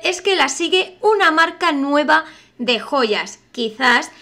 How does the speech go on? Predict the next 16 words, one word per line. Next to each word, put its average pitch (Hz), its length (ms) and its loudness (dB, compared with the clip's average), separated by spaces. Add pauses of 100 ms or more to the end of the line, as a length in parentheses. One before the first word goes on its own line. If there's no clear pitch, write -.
(160)
sea 277 540 0
el 277 240 2
nuevo 320 320 2
proyecto, 262 720 0
bueno, 214 340 -4
la 214 200 0
nueva 208 260 0
colaboración 214 760 0 (300)
de 254 240 0
Hande 311 380 2
Erçel 415 380 0 (400)
con 320 260 2
otra 392 280 2
firma, 233 520 -2
ya 240 260 -2
que 302 320 -2